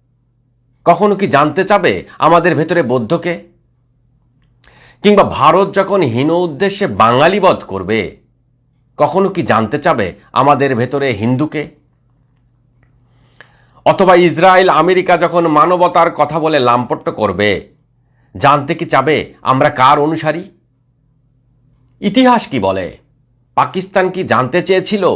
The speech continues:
আমাদের ভেতরে মুসলিমকে? মাফিয়া, নির্বোধ আর চাণ্ডালরা কিন্তু ঠিকই পার পেয়ে যাবে, অথচ ঘর সংসার আর প্রিয়জন হারাবো তুমি আমি। তবে আমাদের কেন অত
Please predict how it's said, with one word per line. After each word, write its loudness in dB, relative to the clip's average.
আমাদের 2
ভেতরে -2
মুসলিমকে? -2
মাফিয়া, 2
নির্বোধ 0
আর 2
চাণ্ডালরা -2
কিন্তু -6
ঠিকই -6
পার 2
পেয়ে -6
যাবে, -2
অথচ -2
ঘর 2
সংসার 0
আর 2
প্রিয়জন -2
হারাবো -2
তুমি -4
আমি। -6
তবে 6
আমাদের 2
কেন 0
অত 0